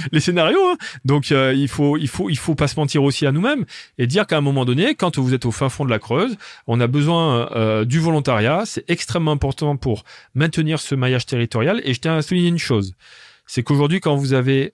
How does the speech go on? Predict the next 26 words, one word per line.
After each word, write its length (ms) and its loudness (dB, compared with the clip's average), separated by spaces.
des 120 0
grandes 180 -2
catastrophes, 560 -4
elles 120 0
viennent 140 0
toucher 260 -2
des 80 0
petits 260 -4
villages. 440 -2
Et 80 -4
quand 120 -2
vous 140 2
avez 100 4
affaire 200 -2
à 40 2
la 40 0
tempête 320 -4
Alex, 360 -2
quand 120 -4
vous 120 -2
avez 160 2
affaire 240 -2
aux 140 -2
incendies 260 -4
de 60 -6
Gironde, 340 -2